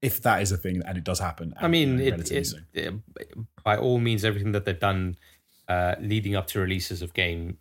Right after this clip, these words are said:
Speaker 2: big games recently, it can most certainly be just God of War focused for, like, twenty minutes.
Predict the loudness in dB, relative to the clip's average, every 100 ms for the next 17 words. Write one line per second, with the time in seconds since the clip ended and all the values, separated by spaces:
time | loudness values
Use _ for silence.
0 | -2 -2 0 0 -2 -6 -4 -4 -4 -4
1 | -4 -6 -8 -20 _ _ _ _ _ -8
2 | -8 _ -12 -2 0 2 0 -2 -4 -2
3 | -2 -2 -2 -4 -2 0 0 -2 -8 -14
4 | -20 _ _ _ _ _ _ -8 -6 -6
5 | -10 _ _ -6 -4 -2 -2 0 -4 _
6 | -6 -4 -4 -6 -4 -4 -4 -6 -16 -6
7 | -4 -2 0 -2 -2 -8